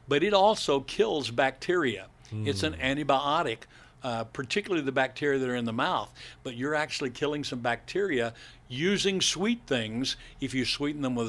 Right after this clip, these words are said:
Speaker 1: xylitol instead of with sugar, which is an inflammatory thing. Uh,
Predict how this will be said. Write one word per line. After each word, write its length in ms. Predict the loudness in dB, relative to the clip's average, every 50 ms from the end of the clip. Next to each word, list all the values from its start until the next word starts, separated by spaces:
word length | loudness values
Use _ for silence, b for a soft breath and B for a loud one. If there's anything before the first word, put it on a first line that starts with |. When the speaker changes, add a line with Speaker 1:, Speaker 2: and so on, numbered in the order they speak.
| -2
Speaker 1:
xylitol 640 | -2 0 0 2 2 0 0 -2 -2 -2 0 0 -2
instead 360 | -2 -4 -6 -6 -6 -4 -4 -4
of 80 | -4
with 120 | -6 -6 -6
sugar, 420 | -4 0 2 2 2 2 0 -2 0
which 240 | -2 -4 -4 -4 -6
is 120 | -4 -4
an 100 | -4 -2
inflammatory 720 | -2 -4 -4 -2 0 0 2 0 0 -4 -4 -6 -6 -6 -8 -8
thing. 300 | -8 -8 -8 -8 -10 -14 -20 B B B B B B B B B B B
Uh, 300 | 0 2 2 2 2 0